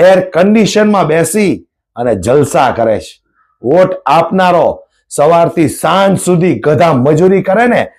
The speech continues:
તોય ભેગું નથી થાતું. કારણ કે પ્રાઇવેટ સ્કૂલની ફી આટલી બધી, દવાખાનામાં જાઓ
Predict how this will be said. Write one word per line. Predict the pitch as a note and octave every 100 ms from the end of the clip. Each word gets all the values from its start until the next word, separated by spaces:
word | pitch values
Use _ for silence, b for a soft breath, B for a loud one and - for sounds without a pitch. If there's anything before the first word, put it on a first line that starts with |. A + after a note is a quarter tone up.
| b _
તોય | E3+ B2+
ભેગું | A2+ D3+ D#3 E3+
નથી | E3 -
થાતું. | C#3 - G2+ - _ _ _ _ _ _ _ _ _ _ _ _ _ _ _ _ _ _ _ _ -
કારણ | C3 D3+ F3 E3+
કે | F3+ F#3 A3 A3 B B B _
પ્રાઇવેટ | D#3 D#3 D#3+ E3 F3 -
સ્કૂલની | - - D#3+ F3+ F#3 A2+ F2 - D3 E3 - -
ફી | - G#3+ G#3+
આટલી | G3+ G3 G3 F#3
બધી, | F3 D#3 A#2 E2+ _ _ _ -
દવાખાનામાં | C3+ F#3 G3 F#3 E3+ F#3 F#3+ F#3+ F3+
જાઓ | F3 D#3+